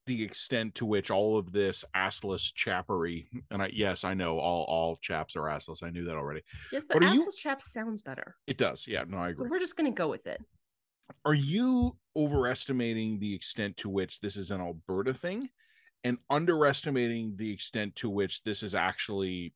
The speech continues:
Speaker 1: a conservative thing right now?
Speaker 2: Hmm.
Speaker 1: Um, like, would, if it was, like, just change a few things and come up in some alternate timeline where it's the Alberta N D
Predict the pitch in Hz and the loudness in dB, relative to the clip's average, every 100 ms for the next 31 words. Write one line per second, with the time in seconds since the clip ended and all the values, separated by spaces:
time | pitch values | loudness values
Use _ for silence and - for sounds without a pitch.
0 | - 90 95 - 104 90 87 78 90 71 | -8 -8 -8 -4 -2 -2 -4 -6 -8 -10
1 | 71 62 55 - _ _ - - _ _ | -10 -10 -10 -12 _ _ -20 -20 _ _
2 | _ _ - 127 123 120 117 - _ - | _ _ 4 6 6 4 0 -6 _ 0
3 | 139 110 123 131 160 180 170 185 _ _ | 2 2 -2 4 8 8 8 -2 _ _
4 | _ _ - 156 214 226 208 196 156 151 | _ _ -2 0 0 -2 -2 -4 -2 -2
5 | 147 202 160 _ _ 160 - 190 202 185 | 2 4 4 _ _ -2 2 4 4 0
6 | - 165 165 156 165 135 127 127 123 - | -2 -2 0 0 2 2 4 4 2 -2
7 | - 120 113 110 107 101 - 135 123 - | -4 -2 0 0 0 -2 0 0 0 -2
8 | 117 110 107 104 113 98 - 104 98 95 | -2 0 0 0 -2 -4 -4 -2 -2 -2
9 | 92 92 92 98 98 95 - - 107 104 | -2 -2 -2 0 0 -2 -4 -6 -4 -4
10 | 92 98 101 113 104 101 107 98 | -2 -2 0 2 2 2 -2 -4